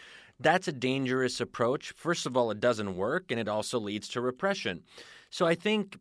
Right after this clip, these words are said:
part of it is coming to terms. Part of it is just normalizing Islam's role in public life so it ceases to be so polarizing. And I think one way to do that or approach that is to promote power-sharing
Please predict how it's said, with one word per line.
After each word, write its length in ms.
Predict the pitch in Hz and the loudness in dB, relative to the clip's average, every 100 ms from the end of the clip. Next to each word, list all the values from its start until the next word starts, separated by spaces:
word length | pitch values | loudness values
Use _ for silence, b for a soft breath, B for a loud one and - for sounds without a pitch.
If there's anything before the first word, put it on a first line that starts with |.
| - | -4
part 240 | 170 175 | 4 6
of 140 | 175 156 | 6 4
it 160 | 156 - | 2 2
is 480 | 131 127 123 110 107 - | 4 4 4 -2 -10 -4
coming 300 | 135 131 127 | -2 0 0
to 100 | 117 | -4
terms. 520 | - 175 202 208 175 | -2 2 4 2 -2
Part 300 | - 160 175 | 0 2 4
of 120 | 180 | 2
it 80 | 165 | 0
is 120 | 160 | -2
just 260 | 123 139 - | -2 -6 -2
normalizing 920 | 131 165 185 147 123 113 104 107 107 | 2 4 4 6 6 4 2 0 0
Islam's 580 | 113 - 120 120 117 101 | -2 -4 0 2 2 0
role 200 | 110 120 | 0 0
in 80 | 110 | -2
public 480 | - 127 110 113 | -4 -4 -2 -4
life 260 | 113 117 147 | 0 0 0
so 260 | - 139 117 | 0 0 0
it 80 | |
ceases 520 | - - 170 165 160 113 | 0 -2 0 0 0 -2
to 120 | 139 | -6
be 400 | 110 123 123 113 b b b b b | -2 0 0 -4 b b b b b
so 320 | - - 156 | -2 4 4
polarizing. 1000 | 131 - 160 156 110 98 92 87 92 87 b b b - | 4 0 2 4 4 4 2 0 -4 -6 b b b 0
And 100 | 165 | 4
I 40 | |
think 200 | 190 214 | 4 2
one 300 | 127 151 165 | 4 4 6
way 220 | 151 151 | 4 2
to 160 | 151 135 | 2 -4
do 260 | 110 135 151 | -2 0 4
that 240 | 131 123 | 6 6
or 120 | 117 | 4
approach 440 | 110 - 127 131 - | 2 0 0 0 0
that 200 | 120 113 | 0 0
is 100 | - | -2
to 100 | 113 | -8
promote 540 | - 117 117 120 113 | -6 -4 0 0 0
power-sharing 960 | - - 135 135 120 131 113 110 107 101 | 0 4 6 4 0 0 0 0 -2 -6